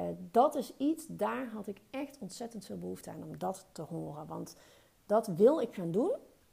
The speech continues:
maar ik merkte dus ook dat ik die belofte nog niet durfde te doen aan mijn droomklant. En hoe mooi is het dan weer, en ik denk dan weer: "Toeval bestaat niet", dat ik de afgelopen maanden heel erg al bezig ben geweest met het woordje droom.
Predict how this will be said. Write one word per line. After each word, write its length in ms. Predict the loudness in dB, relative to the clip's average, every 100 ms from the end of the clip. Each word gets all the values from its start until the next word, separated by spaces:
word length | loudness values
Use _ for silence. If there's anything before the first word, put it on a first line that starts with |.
| -6
maar 140 | -4 -2
ik 160 | -2
merkte 340 | -2 -2 -4 -6
dus 260 | -6 0
ook 220 | 2 2
dat 140 | 0 -2
ik 160 | -2
die 80 | -2
belofte 680 | 0 2 4 4 2 0 -6
nog 200 | -6 -6
niet 160 | -8 -6
durfde 300 | -6 -6 -12
te 140 | -8
doen 240 | -6 -6 -8
aan 140 | -10
mijn 200 | -8 -8
droomklant. 760 | -6 -4 -6 -10 -12 -14 -16 -20 -20 -20 -20 _ _
En 280 | 0 2 0
hoe 240 | 2 4
mooi 340 | 6 6 4 4
is 160 | 2
het 120 | 0 -2
dan 180 | -4
weer, 340 | 0 0 -2 -4
en 160 | -4 -2
ik 140 | -2
denk 200 | -2 -2
dan 160 | -4 -4
weer: 180 | -4
"Toeval 280 | -4 -6 -6
bestaat 500 | -8 -6 -6 -4 -6
niet", 260 | -8 -10 -6
dat 120 | -4
ik 80 | -2
de 100 | -2
afgelopen 540 | -4 -2 -2 -2 -4
maanden 320 | -4 -4 -4
heel 340 | 2 2 2 -2
erg 220 | -4 -4
al 120 | -2
bezig 320 | 0 2 0
ben 140 | -2 -4
geweest 240 | -4 -4
met 120 | -6
het 100 | -10
woordje 300 | -6 -6 -4
droom. 480 | -2 2 2 2 -4